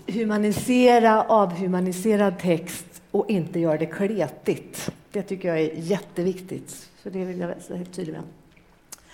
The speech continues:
Jag vill bara berätta varför jag sitter här, i och med att jag inte tillhör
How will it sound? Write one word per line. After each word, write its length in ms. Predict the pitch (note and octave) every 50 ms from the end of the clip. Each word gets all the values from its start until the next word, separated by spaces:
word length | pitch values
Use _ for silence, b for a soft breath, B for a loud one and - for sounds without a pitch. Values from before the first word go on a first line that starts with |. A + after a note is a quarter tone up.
| B B B B
Jag 80 | -
vill 120 | G3 G#3+ G#3
bara 100 | A3 G#3
berätta 340 | F#3 G3+ G3+ G3+ F#3+ G3+ G3+
varför 220 | G3 F#3 F#3+ G#3
jag 120 | F#3 F3+
sitter 380 | F3 - B3 A3+ A3+ - - F#3
här, 280 | D#3 C#3+ D3 D#3+ F3+ F3+ B B B B B B B B B
i 100 | - G3
och 40 | F#3+
med 120 | F#3+ F#3
att 100 | F#3 F#3+
jag 380 | F#3+ F#3 F3+ F3 F3 E3+ E3 -
inte 520 | F#3 F#3 F3 E3 D#3+ E3 E3 - F3 E3
tillhör 840 | E3 E3 - - F3+ E3+ D#3+ D#3 D#3 D3 E3+ D#3+ D#3 D#3+ D#3 D#3